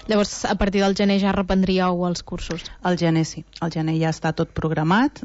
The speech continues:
Speaker 2: Repetim el curs d'intel·ligència artificial, que va ser tot un èxit, la veritat, va ser molt, molt xulo.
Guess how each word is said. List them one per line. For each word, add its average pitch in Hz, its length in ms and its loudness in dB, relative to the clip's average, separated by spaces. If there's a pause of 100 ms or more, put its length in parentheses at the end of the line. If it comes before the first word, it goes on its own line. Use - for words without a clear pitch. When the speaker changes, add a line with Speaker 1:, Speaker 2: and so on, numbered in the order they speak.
Speaker 2:
Repetim 160 520 0
el 160 80 2
curs 160 240 -2
d'intel·ligència 160 880 0
artificial, 185 520 -2
que 170 80 -4
va 160 120 -2
ser 165 520 -4
tot - 160 -6
un 170 120 2
èxit, 160 320 -2
la 180 80 0
veritat, 165 360 -2
va - 100 0
ser 165 140 -2
molt, 165 380 -2
molt 170 220 -2
xulo. 202 280 0